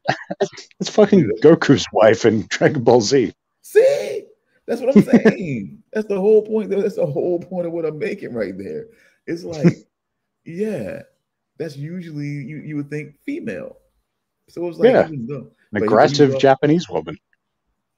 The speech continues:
Speaker 2: but he was always a cool dude, you know what I'm saying, in, in the movie and shit. Always the right
Speaker 1: Yeah.
Speaker 2: hand man he tried, and, and then, and then he ended up down because twenty-one let him in the fucking door. Fucked up though, man. You know what I'm saying? <laughs>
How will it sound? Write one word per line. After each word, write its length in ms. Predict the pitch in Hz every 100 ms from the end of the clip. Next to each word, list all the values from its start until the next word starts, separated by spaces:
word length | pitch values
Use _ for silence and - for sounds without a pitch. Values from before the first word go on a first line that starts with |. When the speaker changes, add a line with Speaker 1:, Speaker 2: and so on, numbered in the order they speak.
| _ _ _
Speaker 2:
but 100 | 95
he 60 | 113
was 100 | 117
always 300 | 135 143 135
a 60 | 123
cool 280 | 156 151
dude, 400 | 131 160 180 113 -
you 100 | 123
know 60 | 123
what 40 |
I'm 40 | 127
saying, 200 | 127 101
in, 160 | 117
in 80 | 101
the 60 | 110
movie 360 | 117 147 135 107
and 100 | 101
shit. 180 | 107 82 73 _ _ _ -
Always 300 | 101 120 120
the 80 | 117
right 140 | 131
Speaker 1:
Yeah. 80 | 214
Speaker 2:
hand 180 | 135 -
man 140 | 113 113
he 60 |
tried, 360 | 113 139 123 92
and, 120 | 87
and 120 | 85
then, 160 | 87 92
and 140 | 90
then 100 | 98
he 140 | 107 113
ended 160 | 107
up 160 | 101 85
down 240 | 101 101
because 180 | 92 90
twenty-one 320 | - 107 98
let 120 | 92 98
him 80 |
in 40 | 92
the 60 |
fucking 320 | 87 98 92 87
door. 320 | 82 73 71 _ _
Fucked 220 | 107 101
up 180 | 82 -
though, 60 | - -
man. 140 | _ _ _ _ _ _ _
You 120 | -
know 60 | 120
what 80 | 117
I'm 40 |
saying? 460 | - 143 - 151
<laughs> 40 | 139